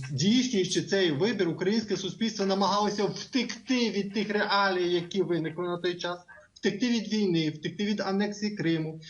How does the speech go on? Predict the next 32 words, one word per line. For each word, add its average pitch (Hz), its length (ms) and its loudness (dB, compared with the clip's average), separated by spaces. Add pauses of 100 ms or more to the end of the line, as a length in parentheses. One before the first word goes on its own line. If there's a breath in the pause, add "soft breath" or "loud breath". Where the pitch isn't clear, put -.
(160 loud breath)
від 160 140 2
необхідності 208 600 2
йти 208 200 2
на 208 100 6
війну, 190 420 4
від 156 160 2
необхідності 202 960 0 (120)
жертвувати 180 920 2
своїм 185 340 0
життям 180 440 0
і 165 40 0
своїм 175 340 0
майном 180 420 0
від 160 160 -6
дня, 175 320 0 (280 loud breath)
в - 20 -8
ім'я, 180 320 2
е, - 100 -2 (440)
відродження 175 600 2
України, 170 560 0 (400 loud breath)
е, 139 560 0 (300)
жертвувати, 214 920 2
с-, - 360 -2
м, 165 460 -4 (100)
скажімо 170 440 -2
так, 170 460 -2
е, 147 260 0
своїми 208 640 4
зусиллями, 208 720 2
своєю 196 480 2
енергією 185 520 0
задля 185 640 0